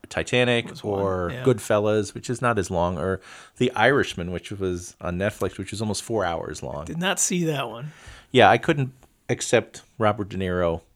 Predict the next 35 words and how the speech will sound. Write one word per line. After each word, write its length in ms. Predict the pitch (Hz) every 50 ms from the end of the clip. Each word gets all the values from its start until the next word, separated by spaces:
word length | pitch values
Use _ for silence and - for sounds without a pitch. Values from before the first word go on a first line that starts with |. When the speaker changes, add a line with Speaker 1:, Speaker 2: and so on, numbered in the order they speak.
| _ _ _ _ -
Speaker 1:
looking 260 | 104 101 - 98 92
like 180 | 87 85 85 -
a 40 |
forty-year-old. 720 | - - - 98 92 87 85 76 78 73 71 65 67 67 - _ _ _ _ _ -
They 120 | - 113 117
made 180 | 123 123 123
him 140 | 131 123 110
forty 320 | 101 - - 123 117 107 107
years 240 | 101 98 95 87 101
old, 300 | 98 92 85 80 82 -
but 100 | 85 92
he 60 | 95
still 260 | - - - 104 92
looked 280 | 85 87 90 - - 82
like 160 | 80 76 80
an 80 | 78
old 240 | 80 78 76 78 71
guy. 300 | 71 73 69 - - 76 -
Speaker 2:
Yeah. 300 | 139 131 131 127 120 123 - _ _ -
Speaker 1:
They 60 | 101
made, 220 | 92 95 92 -
they 120 | 95 98 92 92
had, 160 | - 107 -
they 120 | - 104 101
slicked, 380 | - - - 113 107 - _ _ _ _ _ _ _ _ _ _ _ _ _
slicked 320 | - - 127 117 117 -
back 220 | 113 104 104 101
his 140 | - 92 -
hair. 340 | - 92 92 87 78 78 - _ _ _ _ _ _ _ _ _ _ _ _ _
Speaker 2:
Hmm. 240 | - 190 175 160 143 127 - _ _ _ _ _ _ _ _ _ _ _ _ _ _ _ _ _ _ - - - - _ - - - - - - -
Speaker 1:
So 120 | - 78
anyway. 300 | 80 73 71 71 71 69 - _ _ _ _ _ _ - - - - - - - - - - _ _ _ -
All 80 | 104 101
right, 200 | 98 90 85 - -
well, 240 | 95 98 101 107